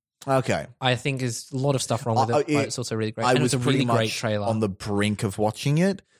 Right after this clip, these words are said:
Speaker 1: um, until I heard all the reviews, and I was like, "Ah, I'll save my money, fuck it."
Speaker 2: Yeah.
Speaker 1: Um, yeah, word of mouth really ruined <laughs> it for me there. But yeah, really great trailer. Um,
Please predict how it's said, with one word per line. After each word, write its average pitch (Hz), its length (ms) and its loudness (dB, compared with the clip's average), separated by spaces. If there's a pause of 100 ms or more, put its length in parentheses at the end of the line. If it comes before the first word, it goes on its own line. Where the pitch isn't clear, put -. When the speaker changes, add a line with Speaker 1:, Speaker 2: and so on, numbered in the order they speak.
(240)
Speaker 1:
um, 101 300 2
until 107 340 0
I 101 80 4
heard 113 240 4
all 120 100 4
the 127 80 2
reviews, 131 640 0
and 104 120 2
I 95 120 2
was 92 100 -2
like, 92 360 0
"Ah, 127 240 4
I'll 107 100 4
save 85 240 -4
my 82 80 -6
money, 78 160 -6
fuck - 240 -8
it." 73 80 -2
Speaker 2:
Yeah. 101 140 -4 (280)
Speaker 1:
Um, 95 480 2
yeah, 123 140 4
word 110 240 4
of 101 100 -6
mouth 95 220 -2
really 95 280 0
ruined 90 400 -2
<laughs> - 20 -12
it 104 180 0
for 101 340 0
me 101 140 -2
there. 95 440 0 (300)
But 107 280 2
yeah, 107 360 2
really 123 400 2
great 98 540 -2
trailer. 92 640 0
Um, 90 420 0